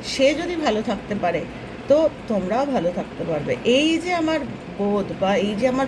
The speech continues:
প্যাশন, যে একটা দিনও যেন আমি ভিডিও না মিস করি, একটা দিনও যেন নেওয়া না নেওয়া মানুষের কর্মের ওপর আমি যেন না করি, এইটা ফরবিয়ারেন্স। আমি এফেক্টের দিকে তাকাবো না, আমি আমার কজটা রোজ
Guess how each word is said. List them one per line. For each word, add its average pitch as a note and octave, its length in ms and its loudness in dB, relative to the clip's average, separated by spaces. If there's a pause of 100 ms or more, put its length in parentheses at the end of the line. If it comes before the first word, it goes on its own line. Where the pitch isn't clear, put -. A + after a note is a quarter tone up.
(120)
প্যাশন, F3+ 500 -2 (420)
যে G#3 60 2
একটা B3+ 440 0 (280)
দিনও B3 380 4
যেন A#3+ 220 4
আমি A3+ 220 0
ভিডিও G3 320 0
না F3 200 -2
মিস F3+ 320 -6
করি, F3+ 180 0
একটা G3+ 400 2 (180)
দিনও A#3 420 2 (600)
যেন G3+ 160 8 (600)
নেওয়া C4+ 360 4
না E4+ 180 2
নেওয়া D#4 300 0
মানুষের G3+ 540 -2
কর্মের C#3 380 -4
ওপর - 220 -8 (120)
আমি G#3 300 2
যেন F4+ 180 2
না B3 240 -2 (160)
করি, - 80 -10 (400)
এইটা D4+ 420 2
ফরবিয়ারেন্স। A#2 840 0
আমি A#3 180 0
এফেক্টের C4+ 460 0
দিকে E4 240 -4
তাকাবো F#3+ 400 0
না, F#3+ 160 -4 (320)
আমি C4 180 4
আমার F4+ 140 2 (160)
কজটা A#3+ 640 4
রোজ A3 200 0